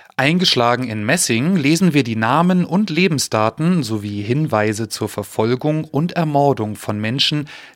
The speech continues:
die einst dort lebten, wo sich heute der Stolperstein befindet. Gewidmet sind die Steine Menschen, die zwischen neunzehnhundertdreiunddreißig und neunzehnhundertfünfundvierzig vom nationalsozialistischen Regime verfolgt wurden. Also Jüdinnen und Juden,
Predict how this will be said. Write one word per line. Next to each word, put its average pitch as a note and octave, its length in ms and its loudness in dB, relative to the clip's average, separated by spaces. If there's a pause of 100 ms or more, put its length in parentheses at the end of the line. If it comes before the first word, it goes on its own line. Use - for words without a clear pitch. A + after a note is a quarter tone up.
die A#2+ 120 -2
einst A2 320 -2
dort A#2 340 -2
lebten, D#3+ 560 -2
wo B2 80 -2
sich - 240 -8
heute A#2 320 0
der D#3 100 -2
Stolperstein G#2+ 680 -2
befindet. G2+ 580 -14 (1120)
Gewidmet D#3 480 0
sind B2 160 -2
die A#2 60 -4
Steine A2+ 420 0
Menschen, C#3 580 -2
die G#2+ 160 -10
zwischen - 340 -4
neunzehnhundertdreiunddreißig A2+ 1200 -4
und E3+ 200 -6
neunzehnhundertfünfundvierzig D#3 1200 -4
vom A2+ 160 -2
nationalsozialistischen A2+ 1300 -4
Regime G#2+ 380 -6
verfolgt G#2+ 500 -4
wurden. F#2 340 -12 (260)
Also G2 280 -6
Jüdinnen A2 480 -4
und G#2 120 -8
Juden, A#2 440 -6